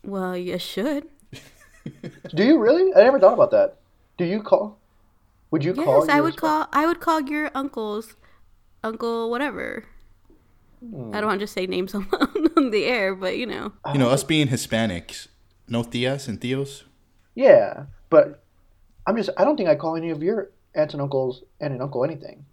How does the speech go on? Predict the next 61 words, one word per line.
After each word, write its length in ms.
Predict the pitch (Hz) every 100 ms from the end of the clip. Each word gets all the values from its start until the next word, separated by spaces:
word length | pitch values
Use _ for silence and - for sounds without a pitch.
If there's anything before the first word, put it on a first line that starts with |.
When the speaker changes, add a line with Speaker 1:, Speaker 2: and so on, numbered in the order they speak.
| _ _ _ 139
Speaker 2:
I 60 |
just 120 | 151
call 100 | -
'em 40 | 147
by 60 |
their 120 | 127 113
Speaker 1:
I 40 |
don't 160 | 240 247
think 140 | 247
Speaker 2:
name. 100 | 208
Speaker 1:
you 60 | 185
know 240 | 190 285 233
a 20 |
lot 220 | 196 185
of 60 | 190
my 140 | 180
aunt 320 | 175 190 190
and 120 | 185 -
<laughs> 20 |
uncles, 760 | 214 196 - 330 220 320 254 -
which 240 | 233 214
is 200 | 269 -
a 60 | -
good 320 | 196 240 -
thing. 480 | - - - - 311 - _ _ - - - - - _ -
Speaker 2:
What 80 | 247
do 80 | 302
you 120 | 330
mean? 220 | 320 -
Speaker 1:
Um, 520 | 208 202 180 - 220 - _ _ _ _ _ - _ _ -
I 60 |
mean, 680 | 269 269 254 254 247 247 240 _ _
you 180 | 247 247
know, 300 | 285 285 - - -
like, 260 | 233 220 -
most 280 | 240 339 269
of 80 |
my 160 | 220 185
dad's 400 | 185 196 262 -
side 180 | 196 190
of 80 | 190
the 60 |
family, 340 | 196 190 190 196
but 240 | 196 - -
you 160 | 220
don't 200 | 247 -
know 180 | 214 208
a 20 | 202
lot 160 | 196
of 60 | 190
my 80 | 185
mom's 280 | 190 214
side 120 | - -
of 80 |
the 60 | 190
family. 380 | - - - - _ _ _ _ _ _ -
Speaker 2:
I 120 | 147
know 140 | 143 147
her 280 | 151 139 -
three 180 | 135 127
sisters, 580 | - - - 147 269